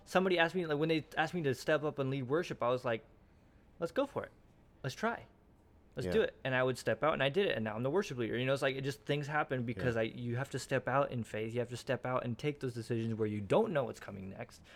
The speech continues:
Speaker 1: You don't know how people are gonna react. You don't know what's gonna happen, but you gotta do it.
Speaker 2: Yeah, I think, I think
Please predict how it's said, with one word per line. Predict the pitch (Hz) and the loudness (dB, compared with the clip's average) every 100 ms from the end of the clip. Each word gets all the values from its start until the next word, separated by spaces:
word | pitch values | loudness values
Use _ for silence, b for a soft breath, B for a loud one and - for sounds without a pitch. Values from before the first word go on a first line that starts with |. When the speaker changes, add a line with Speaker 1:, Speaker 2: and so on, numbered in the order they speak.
| B | B
Speaker 1:
You | 123 | -6
don't | 117 170 | 2 4
know | 196 | 4
how | 170 | 2
people | 135 131 117 | 0 0 0
are | 107 | 0
gonna | 98 | -2
react. | 95 92 110 120 | -4 -4 -4 -4
You | |
don't | 127 175 | -2 -2
know | 175 | 0
what's | 147 120 - | 0 0 -2
gonna | 113 | -4
happen, | 101 98 - 139 147 b b b b - - - | -4 -6 -6 -8 -10 b b b b -20 -12 -4
but | 113 | 2
you | |
gotta | 113 131 | 2 2
do | 139 254 | 0 -4
it. | - B B B B | -6 B B B B
Speaker 2:
Yeah, | 98 95 | -4 -2
I | |
think, | - 151 - 113 | 0 -4 -4 -4
I | |
think | 107 139 135 | 0 0 -2